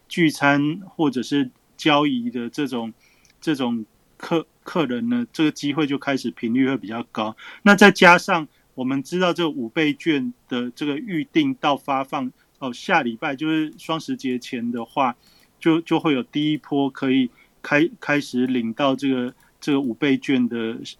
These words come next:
的事情。也就是说，到了十月份以后，对于这些，这些餐饮，餐饮业者，不管是饭店，不管是餐厅，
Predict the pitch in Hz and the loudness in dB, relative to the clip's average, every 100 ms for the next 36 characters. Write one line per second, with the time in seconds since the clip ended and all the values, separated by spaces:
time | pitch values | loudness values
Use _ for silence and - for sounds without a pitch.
0 | _ _ _ _ _ _ - 127 123 - | _ _ _ _ _ _ 0 0 0 2
1 | 139 - 131 143 - - - 135 170 220 | 2 2 -6 -8 -12 -20 2 6 10 10
2 | 214 208 202 - 208 175 147 - - 143 | 10 6 4 6 6 6 2 -6 -6 -2
3 | 180 175 - 175 135 127 110 - 160 131 | -2 -2 -2 -4 -4 -6 -10 -6 -6 -6
4 | _ _ _ 208 185 160 - 180 160 175 | _ _ _ 2 4 2 0 -2 0 2
5 | 165 170 _ _ _ _ _ _ _ - | 0 0 _ _ _ _ _ _ _ -20
6 | - 185 180 175 - 160 165 139 127 _ | -8 -4 0 0 0 -2 0 0 -2 _
7 | _ - - 170 139 131 160 135 127 120 | _ -10 -2 0 2 2 2 2 -2 -4
8 | 151 123 117 156 - 147 135 151 139 139 | -2 -2 -2 -4 -2 0 2 0 0 -4
9 | 127 110 135 - 135 135 - 135 | -6 -6 -8 -4 -2 -2 -2 -2